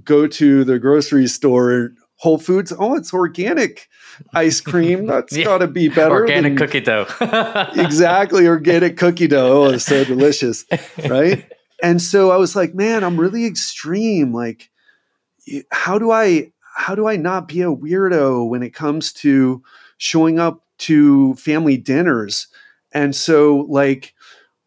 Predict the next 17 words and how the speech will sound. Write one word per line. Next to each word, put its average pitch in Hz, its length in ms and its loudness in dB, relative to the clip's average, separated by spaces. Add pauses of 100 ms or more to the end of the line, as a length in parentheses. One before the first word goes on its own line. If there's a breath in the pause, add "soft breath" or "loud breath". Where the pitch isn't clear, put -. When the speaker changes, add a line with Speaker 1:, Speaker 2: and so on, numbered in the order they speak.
(460)
Speaker 1:
the 170 200 -2
idea 175 320 0
of 131 100 -4
calorie 185 480 -2
banking, 127 600 -4
that's 170 320 -8
where 165 140 0
it 139 80 -8
comes 139 340 -4
in, 135 340 -2
Speaker 2:
Mm. - 40 -20 (260 soft breath)
Speaker 1:
because 151 520 0 (680)
what 208 260 2 (420)
the 165 140 -2
reality 208 520 0
about 151 340 2
health 120 480 -2